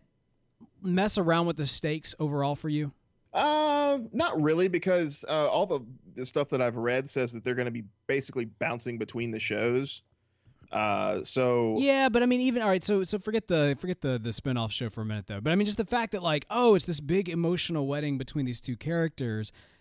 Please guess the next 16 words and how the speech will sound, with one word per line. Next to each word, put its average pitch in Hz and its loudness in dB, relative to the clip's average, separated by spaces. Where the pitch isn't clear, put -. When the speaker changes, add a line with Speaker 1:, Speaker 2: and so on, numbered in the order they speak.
Speaker 1:
that 151 0
is 220 -4
slightly 359 -2
out 233 2
of 160 0
left 170 2
field 123 0
because 160 -4
we 190 0
haven't 254 0
really 220 0
gotten 175 0
a 156 -2
lot 151 0
of, 127 0
um, 113 0